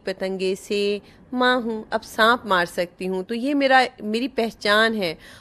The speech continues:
और जो एक माँ का और, अ, बच्चे का एक ममता का हवाला है। तो इस शेर से मुझे बस एक पैगाम ये, ये इस शेर से लोगों को देना चाहती हूँ, क्योंकि मेरी पहचान है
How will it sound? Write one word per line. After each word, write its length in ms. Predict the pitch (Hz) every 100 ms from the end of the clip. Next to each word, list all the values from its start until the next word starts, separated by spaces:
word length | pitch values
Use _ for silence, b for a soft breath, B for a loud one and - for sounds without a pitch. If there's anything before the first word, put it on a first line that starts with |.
| B
और 200 | - 240
जो 300 | 240 233 262
एक 200 | 269 262 -
माँ 240 | 208 208 220
का 220 | 247 233
और, 160 | 233
अ, 800 | 220 180 175 180 180 180 160 190
बच्चे 380 | 180 202 - 226
का 120 | 214
एक 120 | 240 269
ममता 320 | 262 262 285
का 140 | 285
हवाला 460 | 247 202 175 180 202
है। 280 | 214 208 208 B B B -
तो 180 | 269 269
इस 160 | 302
शेर 300 | - - 277
से 140 | 269 285
मुझे 360 | 262 226 262 262 - - - - - - _ - - 262
बस 100 | -
एक 180 | 269
पैगाम 540 | - 254 226 220 226 233
ये, 300 | - 208 202
ये 260 | 196 220
इस 160 | 220 214
शेर 200 | - 208
से 140 | 202
लोगों 260 | 214 185 208
को 100 | 226
देना 280 | 185 175 202
चाहती 400 | 208 190 - 196
हूँ, 80 | 190
क्योंकि 280 | 196 208
मेरी 140 | 202 196
पहचान 580 | 196 196 - 190 196 208
है 160 | 220